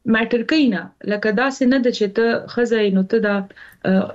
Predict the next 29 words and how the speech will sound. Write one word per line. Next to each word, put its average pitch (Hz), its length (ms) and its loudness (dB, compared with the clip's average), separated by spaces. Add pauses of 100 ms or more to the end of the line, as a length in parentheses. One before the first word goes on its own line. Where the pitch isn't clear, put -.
د 196 160 4
شپې 247 400 2
والا 202 280 2
ډیوټي 196 360 0
نشي 208 280 -2
کولی 196 420 2
یا 196 140 2
ته 208 140 -2
دا 208 140 0
فلانې 196 440 2
اپریشن 202 540 0
نشي 202 260 0
کولی. 185 440 0 (180)
یا 247 280 2
تا 320 200 0
ته 320 120 -2
به 240 100 2
د 214 80 0
هغې 226 240 2
نه 277 100 4
څه 254 160 -4 (320)
ایډوانټیج 233 640 0
هم 254 160 2
نه 214 80 2
میلاویږي. 185 600 -2
ان 208 80 0
فیکټ، 277 320 -4
په 247 80 0
پېښور 220 440 2